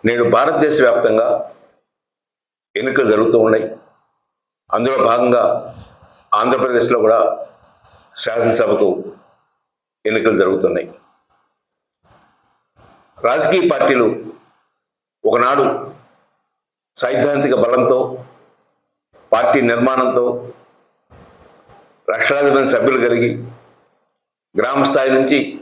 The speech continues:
జాతీయ స్థాయి వరకు కమిటీలు ఏర్పడి, కమిటీల్లో అంతర్గత చర్చలు జరుగుతూ, అంతర్గత ప్రజాస్వామ్యం కొనసాగుతూ ముందుకెళ్తుండేవి.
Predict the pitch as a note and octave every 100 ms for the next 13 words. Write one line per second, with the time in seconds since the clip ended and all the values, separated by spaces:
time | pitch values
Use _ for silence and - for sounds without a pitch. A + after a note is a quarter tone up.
0 | G#2+ A#2+ C3+ C3+ C3+ B2+ B2 A#2+ A#2+ B2
1 | - A#2+ B2 C3 A#2 A2+ B2 B2 - -
2 | _ _ _ _ _ _ _ _ A#2 B2+
3 | C#3 C3+ B2 A#2+ C3 C3+ C3 - A#2 C#3
4 | B2+ A#2+ B2 A#2+ C3 B2+ - _ _ _
5 | _ _ _ _ G#2+ A#2+ D3 C#3+ - -
6 | B2 C3 C3 B2+ B2 A#2 A#2 B2 A#2+ B2
7 | C3 - - - - - - _ _ _
8 | A2 B2 A2+ A#2 A2 F#2+ F#2 -